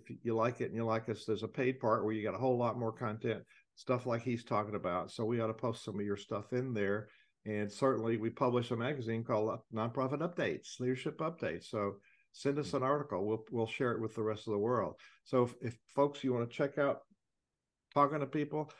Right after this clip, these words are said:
and this podcast is posted in the community as well. It'll be there, uh,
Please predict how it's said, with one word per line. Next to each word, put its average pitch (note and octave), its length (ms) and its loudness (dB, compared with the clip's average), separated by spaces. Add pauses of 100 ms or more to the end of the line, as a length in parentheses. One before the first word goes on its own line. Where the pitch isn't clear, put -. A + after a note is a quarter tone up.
(140)
and B2+ 380 -2
this C3+ 240 -2
podcast C3+ 560 2
is A2 80 -4
posted B2 460 2
in G2+ 120 0
the G2+ 80 -4
community G2+ 480 0
as F2+ 140 -2
well. F#2+ 340 -2
It'll G2 140 0
be F#2+ 160 -2
there, F#2 340 -4 (340)
uh, A2 340 -2